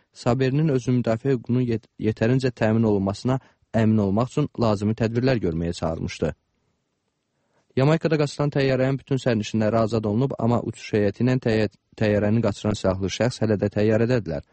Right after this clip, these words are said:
Kanadanın Kanjer şirkətinin Boeing yeddi yüz otuz yeddi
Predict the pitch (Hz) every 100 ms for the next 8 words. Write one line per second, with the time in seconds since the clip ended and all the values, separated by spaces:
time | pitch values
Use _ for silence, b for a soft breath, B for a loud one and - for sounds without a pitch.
0 | b b b b b 127 139 139 143 139
1 | 139 131 123 113 - 104 101 - 117 127
2 | 117 110 107 98 - 101 92 - 87